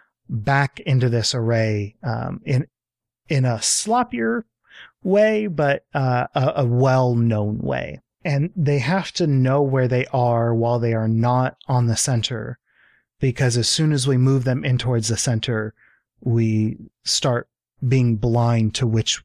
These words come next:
which one is which, um, to where each, where each image actually is. So now you've, you've moved the first group of,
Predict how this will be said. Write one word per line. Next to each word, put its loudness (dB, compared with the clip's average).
which 0
one 2
is 0
which, -6
um, -4
to -4
where 0
each, -4
where 0
each -2
image 0
actually -8
is. -8
So 0
now 0
you've, 0
you've -4
moved 0
the -4
first -4
group -4
of, -4